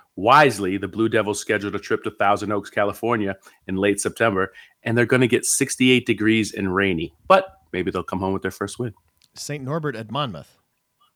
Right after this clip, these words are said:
Speaker 1: Yeah, this is often the de facto M W C Week eleven title game, but in this case, the teams have one win between them as they, as they've scheduled aggressively and it hasn't gone so well. Monmouth, after bad losses to Wheaton and Wartburg, both ranked,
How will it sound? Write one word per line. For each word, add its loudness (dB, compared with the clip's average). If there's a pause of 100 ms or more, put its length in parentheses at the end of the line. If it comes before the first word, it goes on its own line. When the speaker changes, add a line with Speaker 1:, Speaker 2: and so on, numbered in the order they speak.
(440)
Speaker 1:
Yeah, 6
this 6
is 4
often 8
the 6
de -2
facto 4
M 2
W 2
C 2
Week 0
eleven 4
title 4
game, 2 (320)
but 2
in 6
this 6
case, 4
the 0
teams 0
have 2
one 2
win 4
between -2
them -2
as -2
they, 0 (200)
as 2
they've -2
scheduled 4
aggressively -2 (180)
and 0
it 0
hasn't 2
gone 2
so -2
well. 4 (440)
Monmouth, 8
after 2
bad 4
losses 4
to -4
Wheaton 0
and -4
Wartburg, 2
both -2
ranked, 0